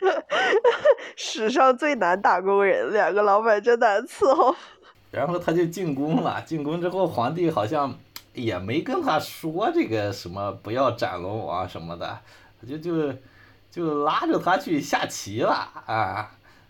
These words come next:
Speaker 2: 说我，我现在这个拉着你，让你抽不开身子，你估计就没法儿 <laughs> 去斩龙王了吧？说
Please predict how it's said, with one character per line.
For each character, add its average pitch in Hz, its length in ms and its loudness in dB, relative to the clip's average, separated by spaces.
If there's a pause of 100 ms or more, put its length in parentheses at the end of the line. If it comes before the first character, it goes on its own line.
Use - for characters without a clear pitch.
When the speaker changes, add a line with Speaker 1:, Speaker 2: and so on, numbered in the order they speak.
Speaker 2:
说 165 380 -2
我， 147 580 -2 (140)
我 120 260 -2
现 208 180 -2
在 165 400 2
这 151 160 -4
个 156 360 2
拉 151 280 2
着 277 120 2
你， 107 360 -4 (600)
让 170 220 0
你 110 220 -2
抽 208 280 -2
不 185 100 -4
开 - 320 0 (100)
身 190 380 -4
子， 110 400 0 (380)
你 107 120 -10
估 139 180 -6
计 165 180 2
就 151 160 2
没 135 220 0
法 143 140 0
儿 120 200 2
<laughs> - 100 -6
去 190 260 0
斩 143 300 -2
龙 120 180 0
王 117 260 2
了 110 80 -2
吧？ 110 360 -4
说 147 260 2